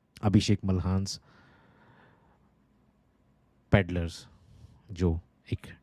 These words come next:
फॉल्स नैरेटिव जो है फैलाते हैं, पार्टी करते हैं, ये करते हैं, वो करते हैं। सिस्टमिक ब्रेन वॉशिंग जो है ये definitely वहाँ पे की गई है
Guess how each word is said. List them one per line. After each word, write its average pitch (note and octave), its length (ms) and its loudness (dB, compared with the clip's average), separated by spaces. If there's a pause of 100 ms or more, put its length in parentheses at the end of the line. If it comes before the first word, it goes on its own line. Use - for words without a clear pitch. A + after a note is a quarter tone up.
फॉल्स G2 360 2
नैरेटिव F2+ 360 0
जो E2+ 160 -2
है F2 100 0
फैलाते F2+ 540 -2
हैं, E2+ 120 -6 (180)
पार्टी F2 240 -2
करते F2+ 300 -6
हैं, E2+ 100 -6
ये C#2+ 220 -12
करते - 320 -10
हैं, F2+ 80 -6
वो G2+ 180 -6
करते - 320 -8
हैं। - 140 -12 (920)
सिस्टमिक D#3 580 6
ब्रेन A#2 240 4
वॉशिंग G#2 400 0
जो F#2 120 6
है F#2+ 200 4 (380)
ये G2+ 320 4 (580)
definitely G#2+ 500 0
वहाँ F2+ 320 -2
पे F#2+ 140 2 (420)
की G#2+ 260 2
गई E2+ 200 -4
है - 240 -14